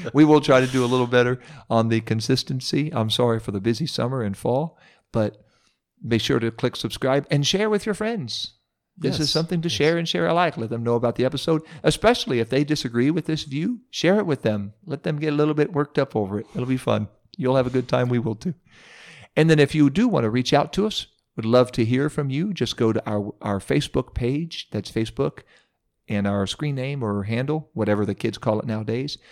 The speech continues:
Speaker 1: is Vernon Chaplains. Vernon Chaplains. It's part of the Mount Vernon Association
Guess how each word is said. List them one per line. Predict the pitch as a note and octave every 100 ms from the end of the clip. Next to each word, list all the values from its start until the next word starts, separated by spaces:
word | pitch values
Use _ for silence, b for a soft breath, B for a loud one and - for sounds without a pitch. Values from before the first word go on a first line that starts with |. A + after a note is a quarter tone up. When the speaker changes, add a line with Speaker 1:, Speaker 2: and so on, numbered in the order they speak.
| b b
Speaker 1:
is | B2+ G#2 - _ -
Vernon | G#2 F#2+ A2 C3+ E3+ F#3 G3 _ _ _ -
Chaplains. | - F3 F3 - G#2+ E2 - - - _ -
Vernon | G2 A2+ B2+ D3 E3+ - _ _ _
Chaplains. | - A#2+ A2+ G2+ - - G#2
It's | -
part | - G2+
of | G2
the |
Mount | G2 G#2
Vernon | G#2+ A#2 A2
Association | G2+ B2 - A2 C#3+ -